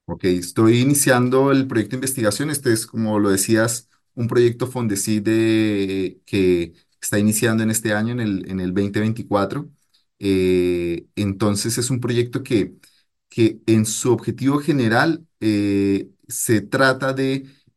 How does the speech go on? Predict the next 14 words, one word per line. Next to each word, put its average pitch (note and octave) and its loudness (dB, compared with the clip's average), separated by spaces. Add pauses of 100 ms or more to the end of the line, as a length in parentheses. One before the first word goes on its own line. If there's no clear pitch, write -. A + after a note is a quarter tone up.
eh, G#2 -2
indagar A2+ 2
la C3 0
afectación A2 -4
que A#2 -6
tiene A#2+ 0
una A#2+ 0
variable B2+ 0
farmacológica A#2+ -4 (120)
como G2+ 0
es, G2 0
eh, A2+ 0
la A#2 0
nicotina, B2 -4